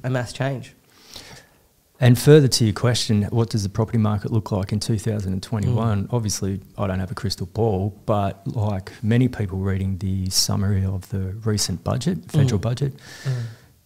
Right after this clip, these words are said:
Speaker 2: with very few exceptions, I think every part of the economy has been not only stimulated, but heavily
Speaker 1: Yeah.
Speaker 2: stimulated. I think the path to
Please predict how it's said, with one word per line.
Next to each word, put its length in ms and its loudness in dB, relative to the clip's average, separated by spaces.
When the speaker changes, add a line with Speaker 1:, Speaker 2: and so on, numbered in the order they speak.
Speaker 2:
with 180 2
very 320 8
few 220 4
exceptions, 560 0
I 80 0
think 220 -2
every 220 0
part 280 -4
of 40 -2
the 120 -2
economy 400 0
has 100 -2
been 640 0
not 180 4
only 220 0
stimulated, 680 2
but 220 -4
heavily 420 0
Speaker 1:
Yeah. 60 -2
Speaker 2:
stimulated. 760 2
I 100 0
think 200 0
the 80 -4
path 500 -2
to 480 0